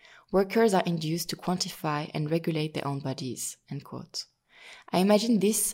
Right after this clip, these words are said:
as two little miniatures of myself inside my body, which more and more appears to me like an office. Inside this office, they sit opposite one another on brown couches. One of them is positive, charismatic, charming, and enticing. This person,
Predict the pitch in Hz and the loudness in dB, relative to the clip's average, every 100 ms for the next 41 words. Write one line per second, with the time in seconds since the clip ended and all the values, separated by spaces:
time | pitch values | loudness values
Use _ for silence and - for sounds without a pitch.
0 | - 165 - - 214 190 180 170 180 180 | -4 -6 -4 0 2 4 2 0 -2 -2
1 | 160 151 147 143 139 147 147 147 - 139 | -4 -4 -4 -4 -4 -6 -6 -8 -6 -6
2 | 139 135 143 147 135 156 _ - - _ | -6 -6 -6 -6 -8 -10 _ -20 -20 _
3 | 185 - 190 214 202 175 165 - - 165 | -2 0 4 4 4 2 -2 -4 -4 -4
4 | - 160 156 151 147 147 147 - 147 - | -4 -4 -2 -4 -4 -6 -8 -8 -6 -8
5 | - _ _ _ - _ - 165 - 208 | -10 _ _ _ -20 _ -4 -2 2 2
6 | 190 190 160 - 156 - - - 160 165 | 0 -4 -6 -4 -6 -6 -10 -4 -2 0
7 | 202 190 190 190 165 165 - 165 170 165 | -2 -2 -4 0 0 -2 -2 0 2 0
8 | 165 147 151 151 151 147 147 156 156 151 | 0 -2 -2 -4 -4 -2 -2 -4 -6 -6
9 | - 165 165 - _ _ - - - 170 | -6 -8 -10 -12 _ _ -20 -18 -4 0
10 | 165 165 165 165 180 180 175 - 151 151 | 2 2 2 0 -2 -4 -4 -4 -6 -10
11 | - 151 156 - 151 156 - 160 - - | -8 -4 -4 -2 -4 -4 -10 -12 -6 -4
12 | 156 156 151 156 - 151 151 147 143 147 | -2 -4 -6 -8 -8 -6 -6 -6 -8 -8
13 | - 143 160 - _ _ - _ _ 170 | -10 -10 -12 -14 _ _ -20 _ _ -6
14 | - 165 180 214 262 | -2 0 0 -2 -6